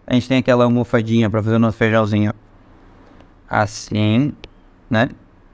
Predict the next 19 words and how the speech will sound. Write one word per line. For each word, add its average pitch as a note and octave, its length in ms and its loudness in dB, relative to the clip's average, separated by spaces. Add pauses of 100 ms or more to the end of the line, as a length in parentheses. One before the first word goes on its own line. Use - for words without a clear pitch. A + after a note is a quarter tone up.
(100)
Então A2 120 -2
a A2 40 2
gente G#2+ 160 -2
tem A2+ 80 0
o G#2+ 80 -2
quadril G#2+ 300 0
virado G#2+ 240 2
pra B2 100 -6
esse C#3 160 -6
lado C3+ 340 0 (880)
e C#3 120 0
o C#3 60 0
torso B2 460 -2 (120)
virado A#2 400 0
pra B2 140 -2
cá, G#2 200 -6 (480)
certo? - 320 -2 (600)
Então, B2 380 0 (160)
ah, A#2 640 2